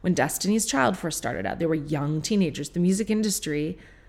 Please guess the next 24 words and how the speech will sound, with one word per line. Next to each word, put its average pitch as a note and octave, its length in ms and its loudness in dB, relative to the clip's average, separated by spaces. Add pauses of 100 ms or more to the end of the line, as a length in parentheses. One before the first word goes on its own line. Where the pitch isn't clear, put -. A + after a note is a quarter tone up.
(440)
and D3+ 180 -2
K-pop F3+ 680 0
and F3 100 0
everything E3+ 320 0
else, G3 640 2
even A3 360 2
if B3 440 2
these F#3 220 0
women E3+ 240 0
are D3+ 160 0
over D#3 240 2
eighteen, D#3 360 -2
they D#3 260 0 (420)
are E3 140 -4
packaged - 880 -2
to G3+ 120 0
look D#3 580 -4 (1160)
almost A3+ 520 4
prepubescent F#3 760 -2
to - 180 2
me. D3+ 320 -4 (720)
And E3+ 160 0
certainly A#3 540 4
models C#3 640 0